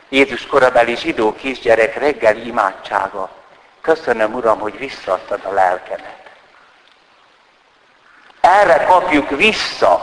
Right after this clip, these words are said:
a levegőt, a szent lelket. Így megélni egy életet. Ez Jézusnak a biológiai élete.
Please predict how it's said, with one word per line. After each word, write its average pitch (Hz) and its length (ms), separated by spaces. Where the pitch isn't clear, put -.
a - 100
levegőt, 90 760
a - 40
szent 98 300
lelket. 95 400
Így 196 420
megélni 117 560
egy 104 240
életet. 101 580
Ez 254 300
Jézusnak 175 1040
a - 120
biológiai 147 920
élete. 113 720